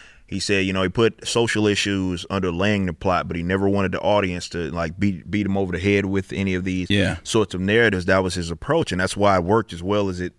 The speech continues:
Speaker 1: it, it did back then. Whereas to now, I think it's not just the fact that it's so insanely social political, it's also that there's no balance. It's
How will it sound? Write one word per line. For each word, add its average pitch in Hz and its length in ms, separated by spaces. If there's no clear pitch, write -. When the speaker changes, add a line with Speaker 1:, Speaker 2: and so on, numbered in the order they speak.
Speaker 1:
it, 87 180
it 90 240
did 110 400
back 101 320
then. 135 280
Whereas 101 280
to 92 80
now, 104 460
I 127 80
think - 400
it's - 200
not 190 240
just 139 240
the 120 80
fact 127 400
that 107 160
it's 104 160
so 123 240
insanely 110 440
social 98 360
political, 113 440
it's 92 120
also 131 300
that 98 120
there's 92 140
no 95 140
balance. 98 520
It's 110 240